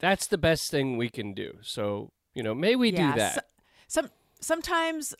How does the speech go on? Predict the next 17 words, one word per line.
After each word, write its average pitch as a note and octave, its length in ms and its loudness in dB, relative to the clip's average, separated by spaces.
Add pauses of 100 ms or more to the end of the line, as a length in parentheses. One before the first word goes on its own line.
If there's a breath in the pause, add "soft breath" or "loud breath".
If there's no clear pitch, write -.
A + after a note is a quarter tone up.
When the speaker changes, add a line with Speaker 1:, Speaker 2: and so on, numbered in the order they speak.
(220)
Speaker 2:
I A#3+ 120 6
will A#3 160 4
see A3 300 -4
people F3 880 0
when F#3 200 -4
Twitter G3 420 0
gets F3 240 -4
especially E3+ 560 -6
bleak, C#3+ 560 -8 (600)
and G#3+ 140 -2
I G#3 60 4
do G#3 160 -6
spend D#3 280 -6
too D#3+ 140 -8
much C#3 220 -8
time C3 280 -8
there, B2 320 -8